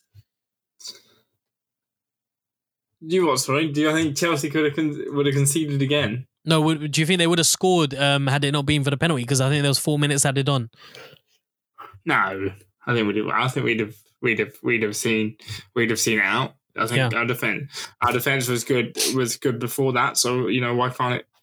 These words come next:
Speaker 1: why, why wouldn't it be good there, good, uh, beyond that point?
Speaker 2: Mm.
Speaker 1: Um,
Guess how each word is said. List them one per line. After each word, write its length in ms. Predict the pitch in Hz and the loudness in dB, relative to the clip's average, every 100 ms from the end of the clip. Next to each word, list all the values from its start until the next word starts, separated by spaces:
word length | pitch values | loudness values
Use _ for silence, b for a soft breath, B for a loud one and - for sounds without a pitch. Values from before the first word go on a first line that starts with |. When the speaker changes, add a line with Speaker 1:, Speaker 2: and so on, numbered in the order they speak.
| 104 B B 107 _ | -10 B B -20 _
Speaker 1:
why, 220 | 131 120 78 | -2 0 0
why 420 | 104 131 127 120 | -2 -2 -2 -2
wouldn't 300 | 120 117 120 | 0 -2 -2
it 40 | |
be 360 | - 120 123 123 | 0 0 0 -4
good 200 | - 127 | -6 -4
there, 260 | - 135 92 - 98 - | -2 -2 -2 0 -2 0
good, 240 | 143 127 127 131 | -2 0 -2 -4
uh, 260 | 139 127 127 | 0 0 0
beyond 320 | 135 143 151 | 0 0 0
that 140 | 98 | -2
point? 260 | - 104 - | -4 -6 -2
Speaker 2:
Mm. 80 | 143 | 0
Speaker 1:
Um, 640 | 139 120 120 117 117 113 | 2 2 0 0 0 -2